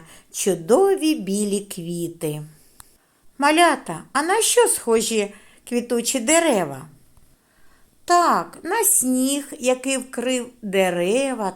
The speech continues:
траву. Як ви гадаєте, а що відчувають квітучі дерева? А чи буває у вас квітучий настрій? Який він?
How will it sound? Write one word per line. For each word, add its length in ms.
траву. 800
Як 320
ви 140
гадаєте, 960
а 40
що 340
відчувають 640
квітучі 600
дерева? 640
А 120
чи 200
буває 600
у 200
вас 320
квітучий 760
настрій? 680
Який 560
він? 340